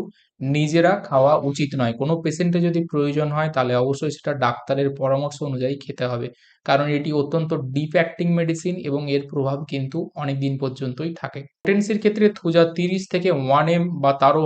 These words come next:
হায়ার পোটেন্সিও কিন্তু ইউজ হয়ে থাকে, কিছু কিছু ক্ষেত্রে লাগে। তাই অবশ্যই থুজা কত পোটেন্সি আপনার জন্য লাগবে, সেটা জানার জন্য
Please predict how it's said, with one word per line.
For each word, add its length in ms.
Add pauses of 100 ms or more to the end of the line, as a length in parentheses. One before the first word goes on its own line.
হায়ার 320
পোটেন্সিও 460
কিন্তু 320
ইউজ 260
হয়ে 200
থাকে, 180
কিছু 220
কিছু 220
ক্ষেত্রে 300 (100)
লাগে। 260 (500)
তাই 160
অবশ্যই 520
থুজা 260 (100)
কত 180 (100)
পোটেন্সি 380
আপনার 200
জন্য 240
লাগবে, 320
সেটা 280
জানার 320
জন্য 180